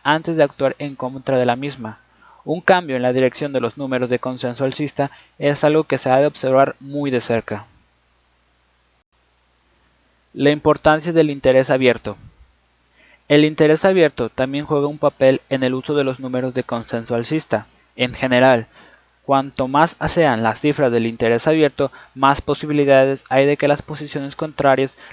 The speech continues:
resulten rentables. Sin embargo, no se debe tomar una posición contraria mientras el interés abierto esté creciendo. Un incremento continuado de las cifras de interés abierto aumenta la posibilidad de que la tendencia actual continúe.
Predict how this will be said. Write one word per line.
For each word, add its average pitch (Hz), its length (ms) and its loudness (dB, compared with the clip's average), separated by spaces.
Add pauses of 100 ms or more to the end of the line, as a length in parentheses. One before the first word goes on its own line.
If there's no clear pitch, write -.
resulten 139 520 -2
rentables. 113 600 0 (220)
Sin 143 220 -6
embargo, 135 480 -2 (340)
no 135 180 -6
se 156 140 0
debe 147 220 4
tomar 139 320 2
una 143 160 -4
posición 139 400 -12
contraria 139 560 2 (220)
mientras 147 360 -6
el 135 140 -2
interés 123 360 0
abierto 139 420 -2
esté 117 280 -6
creciendo. 120 540 -4 (640)
Un 165 180 -8
incremento 147 540 -2
continuado 127 580 0
de 113 120 0
las 113 160 2
cifras 139 280 -2
de 123 60 -4
interés 117 400 -2
abierto 131 400 2 (180)
aumenta 135 480 0
la 175 120 4
posibilidad 156 680 0 (100)
de 131 140 0
que 139 100 0
la 135 140 4
tendencia 135 480 -2
actual 135 320 2
continúe. 139 640 -6